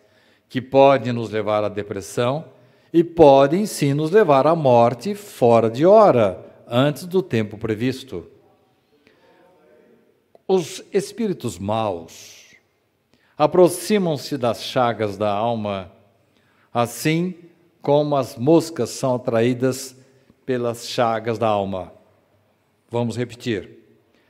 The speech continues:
Os espíritos maus aproximam-se das chagas da alma, assim como as moscas são atraídas pelas chagas do corpo. Parece que os espíritos inferiores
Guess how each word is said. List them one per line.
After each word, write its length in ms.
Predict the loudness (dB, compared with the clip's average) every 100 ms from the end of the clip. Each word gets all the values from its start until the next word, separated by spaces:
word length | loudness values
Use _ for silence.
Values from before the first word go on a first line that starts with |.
| _ _ _
Os 220 | -10 -6 -6
espíritos 760 | -6 -8 -6 -6 -6 -10 -8
maus 540 | -2 0 0 -4 -10 -14
aproximam-se 800 | -10 -6 -6 -6 -6 -6 -6 -6
das 240 | -6 -6
chagas 500 | -4 -2 -2 -4 -6
da 100 | -4
alma, 640 | -2 -2 0 -2 -4 -6 -20 _ _ _ -20 _
assim 440 | -2 0 0 0
como 220 | 2 0
as 200 | 0 0
moscas 560 | -2 2 2 0 -4 -4
são 180 | 0 0
atraídas 720 | 2 2 2 2 0 -2 -4 -18 _
pelas 340 | 0 2 2 -2
chagas 560 | 0 2 2 0 -4
do 160 | -4 -8
corpo. 960 | -8 -2 2 2 0 -12 -18 -14 -14 -16 _ _ _ _ _ _ _ _ _
Parece 280 | -4 -4 -4
que 100 | -4
os 140 | -4 -4
espíritos 640 | -8 -6 -6 -6 -12 -10
inferiores 760 | -10 -8 -6 -2 -2 -4 -12